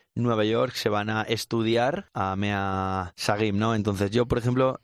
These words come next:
tuve una vivencia allí <laughs> que,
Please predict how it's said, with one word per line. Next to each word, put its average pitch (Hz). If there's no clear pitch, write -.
tuve 110
una 107
vivencia 107
allí 113
<laughs> -
que, 104